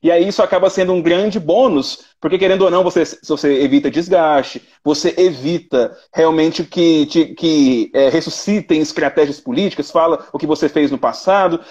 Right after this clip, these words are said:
porque imagina, o Bolsonaro hoje em dia, naquele debate, o pessoal lembrando que ele foi contra o Plano Real,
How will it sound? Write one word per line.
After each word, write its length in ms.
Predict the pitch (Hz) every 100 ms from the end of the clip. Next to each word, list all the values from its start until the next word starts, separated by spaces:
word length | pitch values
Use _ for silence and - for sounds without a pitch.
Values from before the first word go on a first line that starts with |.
| - -
porque 220 | 285 277
imagina, 500 | 269 262 226 190 151
o 40 |
Bolsonaro 580 | 151 202 - 190 185 185
hoje 200 | 180 180
em 80 | 160
dia, 260 | 143 196
naquele 300 | 202 190 196
debate, 500 | 180 170 135 147 185
o 40 | 185
pessoal 320 | 185 - 190
lembrando 520 | 185 170 156 156 127 - _
que 80 | 254
ele 80 |
foi 120 | 233 208
contra 240 | 160 156
o 20 |
Plano 220 | 143 139
Real, 580 | 127 190 190 156 143 -